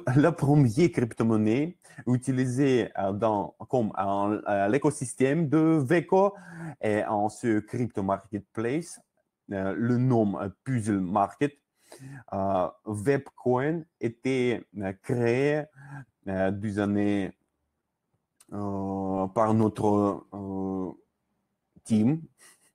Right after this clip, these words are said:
excusez-moi, compagnie par, <laughs> par Veco,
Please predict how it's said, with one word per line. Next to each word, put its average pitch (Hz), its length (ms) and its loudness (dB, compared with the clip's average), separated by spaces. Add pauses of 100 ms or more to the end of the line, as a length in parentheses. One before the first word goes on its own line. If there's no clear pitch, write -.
(280)
excusez-moi, 110 640 0 (360)
compagnie 127 640 2 (100)
par, 110 600 4
<laughs> 120 200 -2
par 104 200 -2
Veco, 170 480 0